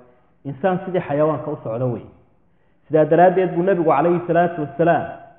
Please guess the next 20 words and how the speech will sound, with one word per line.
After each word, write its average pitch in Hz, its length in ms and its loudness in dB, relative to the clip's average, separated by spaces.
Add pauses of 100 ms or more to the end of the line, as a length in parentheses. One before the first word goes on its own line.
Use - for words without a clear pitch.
(140)
qofka 185 320 0
afkiisana 190 580 -2
xaaraan 170 340 0
ka 190 60 -4
ilaaliya, 160 480 0
iftiisana 175 500 -4
xaaraan 170 320 -2
ka 180 100 -4
ilaaliya, 151 360 0
cawradiisa 156 480 0 (380)
janno 202 240 2
ugu 180 140 4
bushaareeyey. 120 540 -4 (800)
"Yaa 170 240 8
ii 202 100 10
ballan 190 400 4
qaadaya," 180 360 6
buu 143 120 -2
lahaa, 98 240 -6 (880)
"carabkiisa 156 640 0